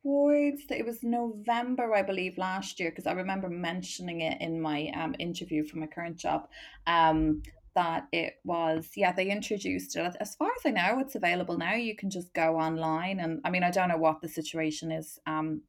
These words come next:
obviously we're in a pandemic. I'm sure it's slightly more difficult to get,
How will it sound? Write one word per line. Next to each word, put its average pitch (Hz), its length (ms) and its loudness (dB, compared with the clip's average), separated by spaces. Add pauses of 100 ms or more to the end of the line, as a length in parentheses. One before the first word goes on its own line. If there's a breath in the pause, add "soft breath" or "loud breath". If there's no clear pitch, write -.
(100)
obviously 156 340 -6
we're 151 100 -2
in 151 100 -2
a 156 40 -4
pandemic. 160 640 -6 (100)
I'm 156 100 -2
sure 165 200 -6
it's - 260 -12 (400 loud breath)
slightly 165 380 -2
more 165 200 -4
difficult 160 460 -8
to 175 120 -12
get, 156 320 0